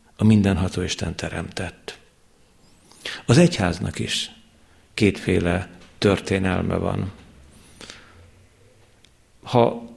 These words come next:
a régebbi időkben tájékozódnánk, akkor, akkor eljutunk egészen a mágiákig. És ma is vannak konfliktusok, és ma is vannak ütköző pontok.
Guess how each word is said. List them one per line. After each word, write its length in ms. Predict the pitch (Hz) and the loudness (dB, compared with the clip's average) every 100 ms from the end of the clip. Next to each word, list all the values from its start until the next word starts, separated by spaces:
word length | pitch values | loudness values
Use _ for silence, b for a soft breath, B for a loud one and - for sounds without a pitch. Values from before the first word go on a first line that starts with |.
| - - _ | -20 -20 _
a 100 | 113 | 2
régebbi 480 | 113 139 117 92 117 | 4 4 4 2 2
időkben 920 | 117 107 101 101 104 104 110 110 - - - | 4 4 2 2 2 4 4 2 -8 -14 -6
tájékozódnánk, 920 | - 104 95 - 98 95 90 95 95 | 2 4 4 2 2 4 4 4 4
akkor, 580 | 101 92 - 98 98 - - - _ _ _ _ - | 0 0 4 4 4 -4 -20 -20 _ _ _ _ -10
akkor 240 | 127 - 117 | -6 0 4
eljutunk 420 | 107 98 101 92 | 4 2 0 0
egészen 400 | 90 92 - 98 | 0 -2 0 0
a 40 | |
mágiákig. 1000 | 95 95 85 90 90 87 - - 117 - - - _ _ _ b b b b b b b | 2 2 0 -2 -2 -2 -4 -6 -6 -12 -20 -20 _ _ _ b b b b b b b
És 200 | - - | 0 2
ma 180 | 165 151 | 4 4
is 420 | 110 - - - - _ _ - B | 4 0 -8 -10 -18 _ _ -20 B
vannak 580 | 113 107 101 92 - - | 0 2 2 0 -2 -10
konfliktusok, 1000 | - 110 110 101 95 - - 104 - - - _ _ b b b b | 0 0 0 -4 -4 -4 -4 -4 -6 -12 -20 _ _ b b b b
és 140 | - - | -8 0
ma 140 | 131 | 2
is 120 | 104 | 2
vannak 400 | 110 107 101 98 - | 2 4 4 0 -2
ütköző 580 | 101 - 90 82 95 98 | -4 -2 -4 -2 -4 -4
pontok. 720 | - 87 87 - - - | -4 -4 -6 -8 -10 -14